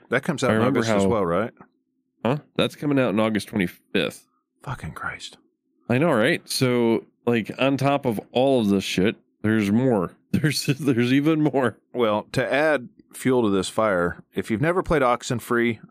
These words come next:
Speaker 1: um, is a very Stranger Things style game. I didn't play it long enough, and then I was talking to John, and he was like, "Yeah, it's very Stranger Things. You need to finish it. It's, like, five hours."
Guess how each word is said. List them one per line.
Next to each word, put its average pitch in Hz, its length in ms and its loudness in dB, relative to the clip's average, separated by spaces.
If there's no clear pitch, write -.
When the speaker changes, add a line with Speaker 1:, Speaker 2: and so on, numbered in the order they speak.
Speaker 1:
um, 98 240 0
is 90 160 -4
a 95 40 0
very 107 380 0
Stranger 98 380 -2
Things 90 320 -4
style 87 260 0
game. 87 420 -2
I 110 200 0
didn't 104 220 -2
play 107 120 0
it 95 100 -2
long 95 220 0
enough, 92 260 -2
and 95 80 -6
then 87 60 -2
I 87 60 0
was 82 100 -4
talking 90 280 -4
to 85 40 -4
John, 87 380 -2
and - 20 -6
he 85 60 -6
was 85 100 -8
like, 92 160 -6
"Yeah, 139 160 -4
it's - 80 -12
very 131 220 -2
Stranger 87 320 -4
Things. 80 260 -6
You 104 80 -2
need 107 80 -2
to 98 80 -2
finish 92 300 -4
it. 76 40 -8
It's, - 120 -8
like, 95 160 -4
five 92 200 -2
hours." 78 380 -4